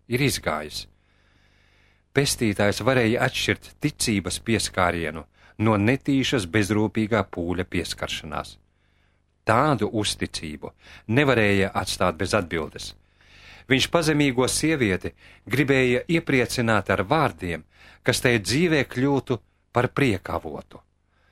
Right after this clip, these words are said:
Ar vārdiem, kas viņa sekotājiem būtu svētība līdz pat laika beigām. Raudzīdamies uz sievieti, Jēzus lika saprast, ka zina,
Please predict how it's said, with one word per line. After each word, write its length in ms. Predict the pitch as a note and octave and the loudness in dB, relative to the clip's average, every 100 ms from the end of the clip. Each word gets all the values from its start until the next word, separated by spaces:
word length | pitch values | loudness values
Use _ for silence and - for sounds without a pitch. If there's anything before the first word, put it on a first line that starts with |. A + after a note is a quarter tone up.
| _ _ _ - | _ _ _ -2
Ar 120 | G2 | 0
vārdiem, 580 | G#2+ C3 C#3+ C#3+ D#3 C#3+ _ _ _ - - _ - | 4 4 4 2 0 0 _ _ _ -20 -20 _ 0
kas 240 | C3+ - | 2 2
viņa 220 | C3 F#3 D#3+ | 2 2 2
sekotājiem 840 | D3+ - C3+ - G#2+ G#2 F#2+ F2 | 2 2 0 2 4 4 4 2
būtu 260 | G#2 F#2+ F#2+ | 2 0 -2
svētība 880 | - F#2 A#2+ C#3 - B2 G#2+ G#2+ F#2+ _ _ F#2+ | -2 0 2 2 0 0 2 0 -2 _ _ -4
līdz 480 | G2 B2 D#3+ - - | 0 2 0 -2 -2
pat 220 | C#3 - | -2 0
laika 480 | F#2 F#2 F#2+ - F2 | 0 2 0 -2 -2
beigām. 600 | F2+ F2 F2 D#2 D2+ C#2 _ _ _ _ _ _ _ _ _ _ _ _ - | 0 -2 -2 -6 -8 -12 _ _ _ _ _ _ _ _ _ _ _ _ -4
Raudzīdamies 640 | G2+ D3 D#3+ D3 C#3 C3 - | 0 0 0 0 0 0 0
uz 80 | - | -2
sievieti, 520 | - G#2 G#2 F#2+ F#2 _ - - - - - | 0 0 0 -2 -6 _ -20 -20 -20 -16 -8
Jēzus 600 | F#2+ C3 E3+ F3 E3+ - | 0 2 2 0 0 0
lika 260 | C3+ - A2 | -2 -2 -2
saprast, 480 | - - - E2+ - - - - | -2 0 0 0 -4 -16 -14 0
ka 140 | B2+ | 2
zina, 420 | G2+ G#2 D#3+ G2 | 4 2 2 2